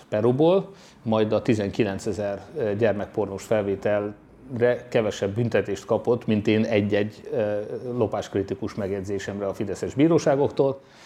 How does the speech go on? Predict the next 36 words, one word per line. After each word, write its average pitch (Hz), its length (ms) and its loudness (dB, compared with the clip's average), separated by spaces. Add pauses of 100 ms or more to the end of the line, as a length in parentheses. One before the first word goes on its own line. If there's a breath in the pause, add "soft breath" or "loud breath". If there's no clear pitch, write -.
(180 loud breath)
és, 120 320 2
ö, 123 160 8
szabad 92 340 2
lábon 104 340 2
távozhatott. - 760 -12 (280 soft breath)
Tehát - 160 -4
nyilvánvaló, 113 540 6
hogy 110 160 0
amikor, 113 360 2
ö, 113 320 2
ilyen, 113 440 2
ö, 110 240 0
aberrált, 101 640 2
ö, 113 120 -4
hajlamok 107 460 2
vannak, 107 340 -2
és 107 160 -8
a 104 60 -2
Fidesz 104 320 -2
ezeket 107 360 -4
az 101 100 -4
aberrált 101 400 -2
fideszeseket, - 720 -6
ö, 113 260 -8
megvédi, 113 500 4
hazamenekíti 104 800 -2
és 90 100 -10
szabadon 143 400 2
engedi, 139 460 -2 (440 loud breath)
akkor 123 260 0
ne 120 100 4
nevezzük 101 380 0
a 98 60 0
Fidesz 101 240 -4
jobboldali 95 420 -4
pártnak. - 460 -16